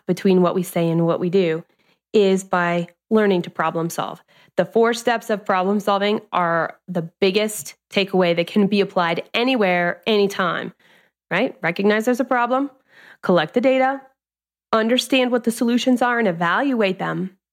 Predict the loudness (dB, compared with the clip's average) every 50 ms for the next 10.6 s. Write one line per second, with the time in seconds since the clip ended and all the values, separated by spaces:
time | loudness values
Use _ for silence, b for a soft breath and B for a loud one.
0 | _ _ 2 2 4 4 4 4 2 2 2 0 -2 -2 -2 -4 -2 0 0 0
1 | 0 -2 -4 -8 -14 -6 -4 -4 -4 -4 -4 _ 2 2 2 2 0 -2 -8 -14
2 | -18 -20 _ _ _ _ _ _ _ _ _ _ 0 2 2 2 2 2 0 0
3 | -2 -4 -4 -2 -2 -2 -2 -6 -8 -12 -16 -18 -20 _ _ _ -2 0 2 2
4 | 2 0 -2 -2 -2 -2 0 0 -2 -4 -6 -10 -14 -18 _ _ B B B B
5 | B B B B -2 0 0 0 0 -2 -4 -4 -4 0 2 4 4 4 2 -2
6 | -8 _ _ _ _ _ _ _ -6 -2 0 2 2 4 4 4 4 2 2 2
7 | 2 4 4 4 2 2 2 0 -2 -4 -2 -2 0 0 2 2 0 0 0 -2
8 | -2 -4 -6 -8 -8 -8 -8 -4 -4 -4 -4 -4 -4 0 0 2 2 0 -4 -8
9 | _ _ B B B B B B B B B -2 -2 0 2 0 0 0 0 0
10 | 0 0 0 -2 -2 0 0 0 0 0 -4 -8